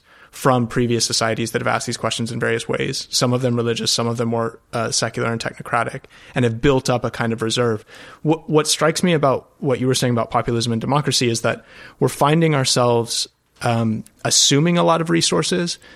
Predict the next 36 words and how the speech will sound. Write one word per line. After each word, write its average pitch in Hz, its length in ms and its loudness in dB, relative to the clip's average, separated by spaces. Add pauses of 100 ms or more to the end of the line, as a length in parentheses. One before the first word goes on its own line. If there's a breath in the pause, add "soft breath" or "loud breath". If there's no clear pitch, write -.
(140)
but 139 100 2
having 131 320 2
very 127 380 2
little 123 320 2
idea 117 640 0
about 117 500 0
how - 240 0
we 123 140 2
might 117 240 0
replenish 113 520 -2
them. - 320 -8 (400 soft breath)
It's - 200 -2
unclear 143 520 2
to 123 180 0
us - 420 -2 (400 loud breath)
what 123 560 0
the 131 120 -2
process 139 600 2
by 120 180 0
which 120 340 -2
you 117 140 -2
would 113 420 -2 (380 soft breath)
sort 120 240 2
of 113 240 -2 (380)
come 131 280 2
to 123 120 -2
conviction 113 840 -2
about 110 360 -2
how - 220 -2
you 110 160 -2
should 117 320 -2
live - 380 -8
in 127 80 -4
a 117 40 -2
different 120 320 -6
way 120 280 -4